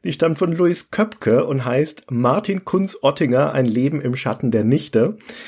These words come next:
Das Buch zeichnet einfühlsam das insgesamt doch recht tragische Schicksal des gescheiterten Poeten Kunz Ottinger nach, der in jeder Hinsicht von seiner siebenjährigen Nichte überragt wird, die nun mal eine Titanin der modernen Lyrik ist. Und das ist sehr gut lesbar,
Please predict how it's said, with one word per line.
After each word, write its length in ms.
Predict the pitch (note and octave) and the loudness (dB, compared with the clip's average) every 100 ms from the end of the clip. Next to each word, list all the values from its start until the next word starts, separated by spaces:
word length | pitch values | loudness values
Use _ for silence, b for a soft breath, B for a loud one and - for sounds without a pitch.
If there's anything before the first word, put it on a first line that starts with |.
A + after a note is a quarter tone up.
| B B | B B
Das 140 | - C3 | -6 -2
Buch 180 | F3 - | -4 -2
zeichnet 520 | D3+ C#3+ D#3 A#2+ - | 0 2 0 -2 0
einfühlsam 560 | A#2+ D#3+ D3+ C3+ C#3 | 0 0 0 2 2
das 160 | C3+ C3 | 2 0
insgesamt 500 | - D3 C3+ B2+ A#2+ | -2 -4 0 0 0
doch 140 | C#3 | -2
recht 180 | C3 - | -4 -6
tragische 540 | - - C#3+ D3+ - A#2 | -10 -8 -2 0 0 -4
Schicksal 540 | - - C3+ A#2+ C3+ | -6 -4 0 2 2
des 200 | C3 - | 0 -4
gescheiterten 580 | A#2 - G#2+ A#2+ C3+ A#2+ | -8 -2 0 0 0 0
Poeten 420 | - A#2+ A#2+ A#2+ | 2 2 2 -2
Kunz 340 | - C3 A#2+ - | 0 0 -2 -4
Ottinger 420 | C#3+ D3 B2 G#2 | -4 0 0 0
nach, 340 | F#2 F#2+ C#3+ - B B B B B | -2 -2 -4 -6 B B B B B
der 80 | C3 | 0
in 60 | |
jeder 200 | B2 D3+ | 2 2
Hinsicht 380 | B2+ C#3 D3 C#3+ | 2 2 2 0
von 120 | C#3 | 0
seiner 240 | B2 A#2+ A#2+ | 2 2 0
siebenjährigen 680 | - D3 C3 B2+ A#2+ A#2+ | -2 0 2 2 0 0
Nichte 280 | B2+ G#3 - | 0 0 -2
überragt 540 | A2+ G2+ - F2 F#2 A2 | -4 -4 -6 -8 -8 -4
wird, 380 | A#2+ C#3 - - - - | -2 -4 -10 -20 -14 -4
die 120 | B2+ | -2
nun 160 | B2+ A#2+ | 2 2
mal 240 | A2+ C3 | 2 2
eine 240 | B2 A#2+ | 2 2
Titanin 540 | C3+ C#3 - A2 C3+ C3+ | 2 -2 -4 -2 2 2
der 80 | B2 | 2
modernen 320 | B2 A#2+ A#2+ | 2 2 0
Lyrik 380 | C3+ G3 D#3 - | 0 0 -2 -4
ist. 340 | - - - | -12 -16 -14
Und 100 | A#2 | -4
das 140 | C#3 E3+ | -2 -2
ist 320 | D#3 - - | -4 -10 -4
sehr 160 | A3+ | -2
gut 160 | A#3+ G#3 | 0 -2
lesbar, 600 | C3 E3+ - - G#3 A3 | -2 -2 -4 -4 -4 -4